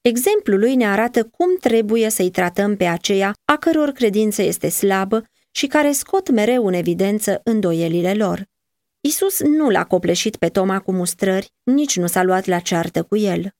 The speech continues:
El s-a descoperit celui îndoielnic. Toma fusese destul de nechibzuit când și-a impus condițiile pentru a crede, dar Iisus, în generoasa lui iubire și considerație,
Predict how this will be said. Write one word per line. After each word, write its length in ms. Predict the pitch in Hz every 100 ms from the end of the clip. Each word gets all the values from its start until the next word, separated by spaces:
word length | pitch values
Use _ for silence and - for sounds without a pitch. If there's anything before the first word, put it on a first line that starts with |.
| _ _
El 240 | 202 208
s-a 160 | 208 208
descoperit 840 | 180 190 - 170 170 196 240 -
celui 420 | - 165 165 170 -
îndoielnic. 760 | 180 170 180 202 170 165 175 - _ _ _ _
Toma 260 | 311 311 294
fusese 420 | - 254 262 247
destul 520 | 208 202 - 294 185
de 100 | 156
nechibzuit 720 | 151 160 185 185 190 190 190
când 200 | - 185
și-a 240 | - 202 -
impus 500 | 208 196 - 254 -
condițiile 720 | 160 165 175 180 165 160 160
pentru 380 | 170 165 - -
a 140 | -
crede, 440 | - 175 165 175 233 _ _ _ _
dar 220 | 220 254
Iisus, 440 | 262 254 359 - -
în 180 | 269 262
generoasa 640 | 262 233 214 254 226 165
lui 180 | 160 180
iubire 400 | 175 185 185 196
și 160 | 208
considerație, 960 | - 170 175 170 170 185 196 - 220 214